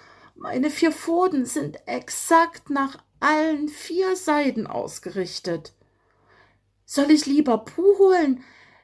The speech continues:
damit er nach ihnen sieht?“, fragte Zwitschi, denn er war nicht davon überzeugt, dass es dem Rotpelz wirklich gut ging. Herr Fuchs schüttelte den Kopf. Er rappelte sich hoch,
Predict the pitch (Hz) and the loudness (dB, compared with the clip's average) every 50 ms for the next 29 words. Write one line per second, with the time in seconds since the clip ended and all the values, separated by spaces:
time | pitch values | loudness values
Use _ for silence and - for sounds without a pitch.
0 | _ _ - 269 254 285 311 - - 262 247 247 240 240 - - 247 247 240 226 | _ _ -2 2 2 2 2 0 0 0 2 2 0 -2 -2 -2 0 0 2 2
1 | 208 202 202 - 247 269 330 403 427 - - - _ _ _ - - - 240 247 | 0 -2 -2 -4 -4 -2 0 0 -2 -2 -4 -10 _ _ _ -16 -10 -8 -8 -8
2 | 240 - 247 233 - - - 254 254 254 254 - - 220 208 196 - _ _ _ | -8 -10 -14 -12 -12 -6 -4 -2 -2 -2 -4 -8 -8 -6 -8 -8 -10 _ _ _
3 | _ _ _ _ - 233 247 262 262 - - - 226 208 202 190 196 226 233 262 | _ _ _ _ -2 0 0 0 0 -2 -6 -8 -6 -6 -4 -2 0 2 4 4
4 | 302 302 - - 165 170 - - 180 - - - 151 156 165 156 - - - 175 | 4 4 2 -2 -6 -8 -8 -8 -12 -10 -10 -10 -10 -10 -10 -10 -10 -10 -8 -6
5 | 160 147 143 - _ _ _ _ _ _ _ _ - - 208 208 214 202 - - | -6 -6 -8 -10 _ _ _ _ _ _ _ _ -8 -8 -8 -6 -8 -8 -8 -6
6 | 180 165 156 151 - - 196 214 214 - - - 233 233 240 254 254 254 - - | -4 -4 -4 -4 -2 -2 -2 -2 -2 -6 -12 -10 -6 -4 -2 -2 -2 -4 -6 -12
7 | _ _ - 214 190 190 190 - - 254 247 247 - - - 254 269 269 269 - | _ _ -2 0 0 0 -2 -4 -4 -4 -4 -4 -6 -8 -2 0 0 0 0 -4
8 | - - 160 143 147 156 - - _ _ _ _ _ _ _ _ _ _ _ _ | -6 -4 -2 0 0 -2 -2 -6 _ _ _ _ _ _ _ _ _ _ _ _
9 | _ _ _ _ _ _ - 180 - - - 277 269 269 - - - - _ _ | _ _ _ _ _ _ -10 -8 -4 -2 0 0 0 -2 -6 -12 -12 -14 _ _
10 | - - - 226 190 - 185 180 - 170 151 202 190 190 180 - - - 170 147 | -12 -4 -2 -2 -2 -2 -4 -8 -10 -10 -10 -10 -10 -10 -10 -14 -12 -10 -10 -10
11 | 147 - - - _ _ _ _ _ _ _ _ _ _ - 202 190 196 - - | -10 -14 -20 -20 _ _ _ _ _ _ _ _ _ _ -8 -8 -8 -8 -6 -4
12 | 247 285 277 285 262 247 240 226 220 - - 214 208 - - 240 240 233 233 233 | -4 -2 2 2 2 2 0 -2 -4 -4 -8 -8 -8 -4 -2 0 0 0 0 -2
13 | - | -8